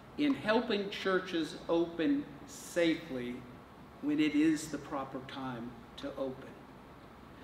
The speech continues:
The protection gear, the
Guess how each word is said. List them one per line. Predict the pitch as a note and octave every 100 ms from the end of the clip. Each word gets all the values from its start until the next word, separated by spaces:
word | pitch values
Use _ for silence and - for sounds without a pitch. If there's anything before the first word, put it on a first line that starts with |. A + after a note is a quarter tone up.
| - - -
The | D#3+ D3 D3 - - - - - - - -
protection | E3 - G3+ G3 - F3 E3 D#3 -
gear, | F3 G3
the | G3